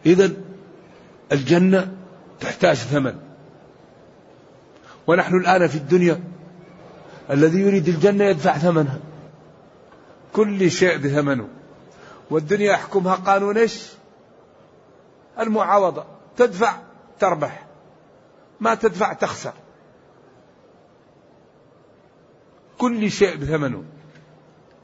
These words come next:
النظرة بثمنها، والكلمة بثمنها، والركعة بثمنها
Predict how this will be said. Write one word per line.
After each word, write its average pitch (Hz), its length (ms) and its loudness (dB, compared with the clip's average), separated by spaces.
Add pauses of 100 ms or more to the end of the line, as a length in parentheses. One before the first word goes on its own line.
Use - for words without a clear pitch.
(340)
النظرة 185 420 0
بثمنها، 151 580 -4 (580)
والكلمة 180 560 -2
بثمنها، 151 560 -6 (720)
والركعة 175 520 0
بثمنها 151 580 -2